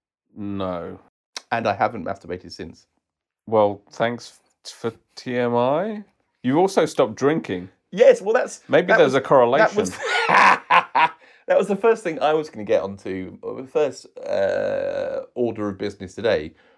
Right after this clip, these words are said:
Speaker 2: was for me to formally introduce myself and, "Hello, I'm James," and
Speaker 1: Is
Speaker 2: I
Speaker 1: that what,
Speaker 2: think
Speaker 1: is that
Speaker 2: I'm,
Speaker 1: euphemism?
Speaker 2: I think I'm probably alcoholic.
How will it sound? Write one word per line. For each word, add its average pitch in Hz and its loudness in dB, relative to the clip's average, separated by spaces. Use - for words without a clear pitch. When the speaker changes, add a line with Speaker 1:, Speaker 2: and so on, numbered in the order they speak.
Speaker 2:
was 123 -4
for 127 -10
me 143 0
to 120 -2
formally 151 -2
introduce 190 -10
myself 85 -4
and, 98 -8
"Hello, 117 0
I'm 104 -6
James," 113 -4
and 113 -8
Speaker 1:
Is 107 -8
Speaker 2:
I 214 2
Speaker 1:
that - 2
what, - -6
Speaker 2:
think 262 0
Speaker 1:
is 160 0
that 143 6
Speaker 2:
I'm, 139 -4
Speaker 1:
euphemism? 120 2
Speaker 2:
I 196 6
think 294 -6
I'm 214 2
probably 156 2
alcoholic. 180 -2